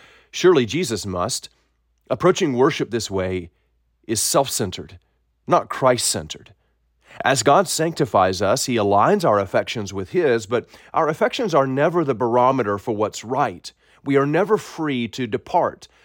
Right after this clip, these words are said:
from the clear testimony of the, of his word.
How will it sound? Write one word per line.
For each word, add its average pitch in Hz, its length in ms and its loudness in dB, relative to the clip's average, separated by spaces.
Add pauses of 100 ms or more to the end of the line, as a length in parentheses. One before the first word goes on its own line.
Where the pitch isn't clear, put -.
from 131 200 -4
the 127 80 -2
clear 156 320 -4
testimony 113 680 -4
of 107 140 -2
the, 120 140 -4 (160)
of 101 160 -2
his 120 180 -6
word. 135 380 -6